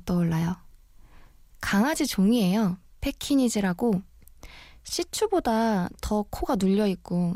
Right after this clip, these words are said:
더 못생겼어요. <laughs> 그 등치가 크고요. 다리가 짧고 그런 강아지인데, 어, 예전에 제가 교제했었던,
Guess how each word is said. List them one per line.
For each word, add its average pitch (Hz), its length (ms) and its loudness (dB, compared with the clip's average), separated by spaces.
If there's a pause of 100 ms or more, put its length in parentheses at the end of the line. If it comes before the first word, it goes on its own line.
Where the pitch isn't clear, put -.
(100)
더 - 240 -2
못생겼어요. 190 720 0
<laughs> - 1200 -8
그 220 160 0
등치가 226 440 0
크고요. 294 580 -2 (500)
다리가 202 340 0
짧고 214 680 -2 (180)
그런 196 220 -2
강아지인데, 190 800 0 (1300)
어, 170 480 -2 (320)
예전에 220 380 0
제가 165 260 -4
교제했었던, 170 800 -2